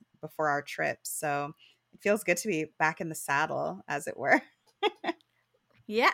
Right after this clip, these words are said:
Speaker 2: routines are good. Routines are good. Although I will say it would have been even better to be recording beachside on T-, in Tulum, Mexico. Uh, but, you know. <laughs>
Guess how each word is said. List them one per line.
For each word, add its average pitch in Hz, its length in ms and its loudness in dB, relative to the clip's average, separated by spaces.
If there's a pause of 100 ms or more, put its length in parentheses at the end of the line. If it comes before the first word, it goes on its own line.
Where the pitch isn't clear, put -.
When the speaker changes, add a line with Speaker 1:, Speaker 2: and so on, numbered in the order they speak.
Speaker 2:
routines 262 500 -2
are 370 80 -2
good. 196 500 0
Routines 220 460 -6
are 247 60 -4
good. 160 340 -4
Although 202 720 0
I 180 120 -4
will 196 200 -6
say 175 680 -4 (460)
it 208 120 -2
would 202 100 -2
have 196 120 -4
been 180 440 -6 (220)
even 185 240 -6
better 196 420 2
to 185 180 -10
be 175 120 -6
recording 170 920 -8 (680)
beachside 156 640 -2
on 151 160 -8
T-, - 100 -18 (120)
in 175 120 -8
Tulum, 170 640 -6
Mexico. - 640 -8 (220)
Uh, 160 380 2
but, 156 200 -2
you 196 100 0
know. 151 300 0 (100)
<laughs> - 0 -